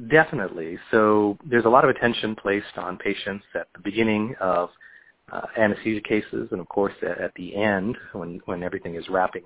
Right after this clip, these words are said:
up. But, uh, that period between the beginning and end is also very, very important. So let's say that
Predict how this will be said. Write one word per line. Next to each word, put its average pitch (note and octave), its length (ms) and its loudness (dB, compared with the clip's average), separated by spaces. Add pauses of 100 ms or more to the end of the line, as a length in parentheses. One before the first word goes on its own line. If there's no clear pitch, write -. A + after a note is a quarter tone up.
up. G2 260 4 (600)
But, G#2+ 320 8 (140)
uh, G2 460 0 (480)
that A#2+ 220 2
period C#3 340 0
between B2+ 260 -4
the A2+ 80 -4
beginning A2+ 380 0
and G#2+ 100 -6
end A2 340 0
is G#2 200 -2
also B2 260 -2
very, F2 180 -2
very E2 200 -4
important. E2 520 -8 (120)
So G2 80 -2
let's G2+ 240 -4
say G2 240 0
that F#2 240 4